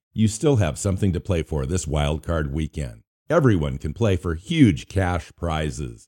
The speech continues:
with DraftKings daily fantasy football contests. DraftKings is giving all new customers a free shot at millions of dollars in total prizes with their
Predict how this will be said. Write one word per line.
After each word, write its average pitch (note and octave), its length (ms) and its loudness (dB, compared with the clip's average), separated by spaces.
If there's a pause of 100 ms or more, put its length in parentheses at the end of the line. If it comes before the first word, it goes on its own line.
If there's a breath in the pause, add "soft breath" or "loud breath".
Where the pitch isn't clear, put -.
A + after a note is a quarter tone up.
(140)
with - 200 -6
DraftKings G2+ 640 0
daily A2+ 360 2
fantasy F2 760 -4
football E2 440 -4
contests. F2 800 -8 (180)
DraftKings A#2 540 0
is G2 160 -2
giving G2 300 0 (140)
all G#2 400 2
new G2+ 280 4
customers F#2 680 -4 (220)
a F#2+ 100 -6 (100)
free C3+ 260 0
shot G#2 500 -2
at F2+ 220 -8
millions A2+ 520 2
of F2 100 -2
dollars F#2 460 -2
in E2 80 -6
total G2 280 -2
prizes D#2+ 540 -4
with E2 160 -6
their E2+ 180 -4